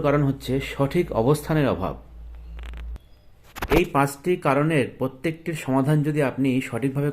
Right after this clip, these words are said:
করতে পারেন, তাহলে দেখবেন গুটি ঝরার পরিমাণ অনেক কমে গেছে, গাছে লেবুর সংখ্যাও বাড়বে।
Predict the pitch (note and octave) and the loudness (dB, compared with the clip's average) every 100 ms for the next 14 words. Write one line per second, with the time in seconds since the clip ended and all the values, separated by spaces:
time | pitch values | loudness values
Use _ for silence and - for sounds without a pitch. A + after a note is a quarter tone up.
0 | G#2+ G#2+ C#3 C3+ B2+ A2+ - - - - | -4 -4 -4 -2 -2 -4 -10 -20 -20 -14
1 | - A#2 B2+ G#2+ C3 C#3 B2+ D3 - G#2 | -2 0 0 2 0 2 0 0 -6 -4
2 | A#2+ C3 D#3 B2+ A2+ B2+ C3+ B2 B2 C#3 | -2 0 0 -2 -2 -2 -2 -2 0 0
3 | C3+ - B2 C#3 C3+ D3 D3 D3+ F3+ F#3+ | -2 -2 -2 0 0 0 2 0 -4 -8
4 | - - - A2+ A#2 C3 A2+ A#2+ B2+ - | -12 -20 -6 -2 0 0 0 0 -2 -4
5 | A2 A2 C#3 A2 F2+ D#2+ | -6 -2 -2 0 0 -2